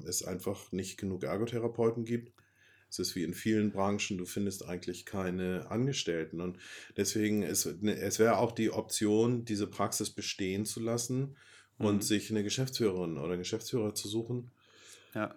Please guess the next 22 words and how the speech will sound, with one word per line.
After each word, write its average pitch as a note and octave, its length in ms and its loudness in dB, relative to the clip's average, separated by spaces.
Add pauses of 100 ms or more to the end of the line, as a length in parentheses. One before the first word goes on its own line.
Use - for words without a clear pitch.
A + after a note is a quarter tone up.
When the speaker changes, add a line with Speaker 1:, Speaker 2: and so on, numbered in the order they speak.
(120)
Speaker 1:
Ähm, F#2+ 400 0
aber F#2 240 2
auch G#2 160 2
das A2 300 6
ist G2 220 0
fast - 580 0
aussichtslos, G#2 760 0
weil F#2 120 2
du F#2 80 0
findest B2+ 500 0
einfach G2+ 400 -4
keine G2+ 380 -2
Angestellten. F#2+ 680 0
Und F2 140 0
in F#2 160 2
dem G#2 140 4
Moment, G#2+ 340 2
wo G#2+ 80 2
sie G2 120 0
keine F#2+ 280 -2
Angestellten G#2 800 0
hat, G#2 200 -2